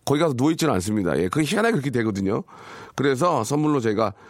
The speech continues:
아, 가족 온천 이용권을 하나 드릴 테니까 가족끼리 나중에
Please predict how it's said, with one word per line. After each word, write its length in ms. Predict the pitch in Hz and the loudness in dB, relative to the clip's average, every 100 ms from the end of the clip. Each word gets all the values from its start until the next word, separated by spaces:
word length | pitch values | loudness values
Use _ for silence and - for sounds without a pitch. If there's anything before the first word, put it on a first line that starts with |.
| - - - | -20 -18 -4
아, 500 | - 95 92 87 82 | 0 2 2 2 0
가족 360 | - 143 156 139 | 0 2 2 0
온천 520 | 113 143 180 175 170 | 0 2 2 2 4
이용권을 400 | 127 131 117 120 | 2 2 2 2
하나 140 | 127 | 2
드릴 180 | 110 117 | 2 0
테니까 560 | 98 98 80 127 120 67 | 2 0 2 2 2 0
가족끼리 840 | - 104 127 104 _ _ 120 110 | -2 0 0 0 _ _ -2 2
나중에 540 | 95 98 113 147 143 | 2 2 2 2 2